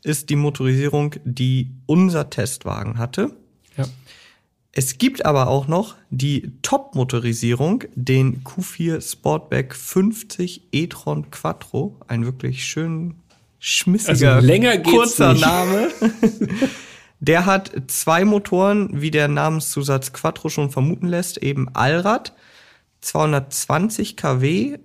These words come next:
Speaker 1: und zweihundertneunundneunzig P S. Und der kostet mindestens fünfundfünfzigtausendsechshundert Euro.
Speaker 2: Und die Kenner und Kennerinnen werden es schon erkannt haben, diese zweihundertneunundneunzig P S, der Doppelmotor,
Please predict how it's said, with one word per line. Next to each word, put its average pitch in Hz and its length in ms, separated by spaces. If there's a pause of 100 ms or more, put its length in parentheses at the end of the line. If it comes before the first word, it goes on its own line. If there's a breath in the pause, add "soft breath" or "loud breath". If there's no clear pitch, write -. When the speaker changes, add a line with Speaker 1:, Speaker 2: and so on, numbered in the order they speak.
(100)
Speaker 1:
und 170 320 (140)
zweihundertneunundneunzig 131 1700
P - 100
S. 190 360 (480 soft breath)
Und 120 280
der 151 200
kostet - 600
mindestens 170 800
fünfundfünfzigtausendsechshundert 131 2500
Euro. - 380 (340)
Speaker 2:
Und 135 120
die 139 220 (140)
Kenner 190 380
und 147 160
Kennerinnen 139 520
werden 147 160
es 135 60
schon - 160
erkannt 143 400
haben, 143 320
diese 156 240
zweihundertneunundneunzig 143 1120
P 143 100
S, 165 320 (480 loud breath)
der 131 100
Doppelmotor, 151 1120